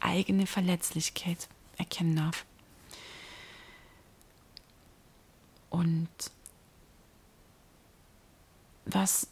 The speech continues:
wenn damit, weil du aus dem Kampf rausgehst, überhaupt erst die Verbindung mit dir selbst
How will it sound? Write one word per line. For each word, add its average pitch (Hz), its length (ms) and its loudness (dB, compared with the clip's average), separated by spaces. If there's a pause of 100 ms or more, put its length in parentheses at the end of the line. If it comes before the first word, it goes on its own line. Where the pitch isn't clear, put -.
wenn 180 300 6 (220)
damit, 180 540 4
weil 180 160 6
du 190 120 6
aus 165 200 4
dem 165 80 -2
Kampf - 360 0
rausgehst, 170 540 0
überhaupt 185 540 2
erst - 220 -2
die 165 80 0
Verbindung 165 800 8 (1120)
mit 175 160 6
dir 170 120 6
selbst 185 520 6